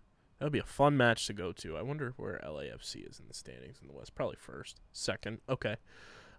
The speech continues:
Um, Union have more points than them, though. <laughs> Um, 'cause then next day is P L L Championship, and I'll obviously be at Subaru Park for that.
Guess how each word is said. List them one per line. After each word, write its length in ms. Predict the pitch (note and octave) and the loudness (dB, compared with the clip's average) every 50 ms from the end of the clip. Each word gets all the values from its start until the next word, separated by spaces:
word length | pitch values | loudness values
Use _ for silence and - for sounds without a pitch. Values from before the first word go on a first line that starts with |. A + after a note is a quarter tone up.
| - - | -10 -2
Um, 580 | - C3+ B2+ A#2+ A#2 A2 G2+ F2+ F2 G#2+ G#2+ - - - - - - - - - - - - - - - - - - - - - - - - - - - - _ _ - - - - - | 0 2 4 4 4 4 2 0 -2 -4 -6 -8 -12 -18 -18 -18 -20 -20 -18 -18 -18 -18 -20 -20 -20 -20 -20 -20 -20 -20 -20 -20 -20 -20 -20 -20 -20 -20 -20 _ _ -16 -14 -14 -14 -12
Union 280 | - B2 A#2+ A#2+ A2+ A2+ | -8 -6 -2 -2 -2 -2
have 100 | A2+ A2 | -2 0
more 140 | A#2 A#2+ A#2 | 0 -2 0
points 360 | - - C3 B2+ C3+ - - | 2 2 2 2 2 0 -4
than 100 | - - | -8 -8
them, 160 | - - - - - - - - - - - C3 - - | -10 -10 -10 -8 -10 -10 -12 -14 -14 -8 -8 -8 -6 -4
though. 260 | - - - D3+ C#3 - - - - - - - - - - - - - - - - - - - | -4 -4 -2 -4 -4 -6 -12 -20 -18 -16 -16 -16 -16 -18 -18 -20 -20 -20 -20 -20 -20 -2 8 10
<laughs> 60 | C3+ | 12
Um, 640 | C3 B2+ B2 A#2+ A#2 A2+ G#2+ G#2 F#2+ F#2 F#2 F#2 - - - - _ _ _ _ _ _ _ _ _ _ _ _ _ _ _ _ _ _ _ _ _ _ _ _ _ _ _ _ _ - - - | 12 12 12 10 8 8 6 6 4 4 0 -6 -10 -14 -20 -20 _ _ _ _ _ _ _ _ _ _ _ _ _ _ _ _ _ _ _ _ _ _ _ _ _ _ _ _ _ -20 -14 -8
'cause 240 | - B2 A2 G2 G2+ | -6 -6 -6 -4 -6
then 300 | G#2 G2+ F#2 F#2+ G2 - _ - | -6 -6 -6 -6 -8 -12 _ -4
next 280 | - A2 C3+ D#3+ - - | 2 2 2 2 2 0
day 100 | - C2+ | -2 -2
is 100 | B1+ - | -2 0
P 160 | - - C3 | 2 6 6
L 120 | G#2+ F2+ E2+ | 6 6 6
L 100 | D#2 - | 2 2
Championship, 640 | - - C3+ C#3+ - - - A2 - - - - | 4 4 4 4 4 0 -4 -4 -4 -4 -4 -4
and 100 | - F2 | -4 -4
I'll 200 | C2+ G#1+ G#1+ G1+ G1+ | -4 -4 -4 -2 2
obviously 560 | - A2+ C3 B2+ A#2 F2+ - - - - E2 | 8 8 8 8 8 4 -2 -2 -2 -4 -4
be 240 | D2+ - C#2 C#2 C2 | -8 -8 -8 -8 -8
at 100 | - - | -6 -6
Subaru 380 | - - - - - C#2+ - | -6 -6 -6 -8 -8 -10 -8
Park 240 | - - - D#2 - | -8 -6 -8 -6 -8
for 120 | - - F#2+ | -8 -8 -4
that. 240 | D#2+ E2+ D#2+ - | -4 -4 -4 -4